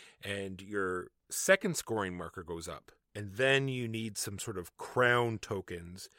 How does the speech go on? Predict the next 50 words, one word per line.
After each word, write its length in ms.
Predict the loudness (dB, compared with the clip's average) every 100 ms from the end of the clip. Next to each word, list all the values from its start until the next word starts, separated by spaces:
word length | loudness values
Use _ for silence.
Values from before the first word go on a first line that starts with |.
| _ _ -14
to 120 | -6
make 240 | -4 -4
up 140 | -6 -8
the 120 | -12 0
difference 380 | 0 2 -2 -6
between 340 | -12 -8 -4
those 220 | -4 -6
two 160 | -6 -6
score 320 | -4 2 4
markers. 420 | 4 0 -2 -6
And 100 | -6
if 120 | -8
you 80 | -10 -4
don't 260 | -2 -2 -4
have 340 | -2 0 -2
the 60 | -6
correct 520 | -6 -4 -4 -6 -20
crowns, 640 | -4 0 2 2 -2 -8 -12 -20 _
then 120 | -8
you 80 | -6
have 180 | -6 -8
to 80 | -4
take 220 | -4 -2
the 100 | -2
lower 360 | 6 8 8 4
score. 500 | 0 -6 -8 -12 -18 _ _ _ _ _ _ _ _ _ _ _
There's 180 | -8 -2
a 40 | 6
lot 200 | 8 10
of 100 | 8
other 280 | 10 10 10
rules 360 | 8 4 2 0
in 100 | -2
there 160 | -2
as 160 | -4 2
well, 240 | 6 6
because 300 | 4 -2 -4
you're 160 | -4 -4
starting 400 | -2 0 0 -2
with 180 | -4 -2
a 300 | -4 -6 -8
sort 220 | -6 -6
of 100 | -6
political 400 | 0 0 0 -4
system, 560 | -4 -4 -4 -4 -4
and 100 | -6
if 140 | -8 -12
you 80 | -8
don't 300 | -4 -4 -8 _ -20 -20 -6
have 580 | 2 4 4 2 -4